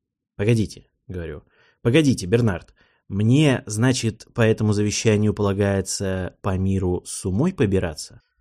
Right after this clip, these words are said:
Я ничего особенного не ждал, но чтобы так, явно и неприлично. «О, вам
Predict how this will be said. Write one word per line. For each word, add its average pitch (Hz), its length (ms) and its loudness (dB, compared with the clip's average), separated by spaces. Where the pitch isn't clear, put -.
Я 110 540 -8
ничего 190 420 -2
особенного 202 400 0
не 208 140 0
ждал, 185 440 2
но 117 460 2
чтобы 90 360 -4
так, - 500 -8
явно 104 520 2
и 95 120 0
неприлично. 95 840 -4
«О, 120 380 2
вам 156 460 4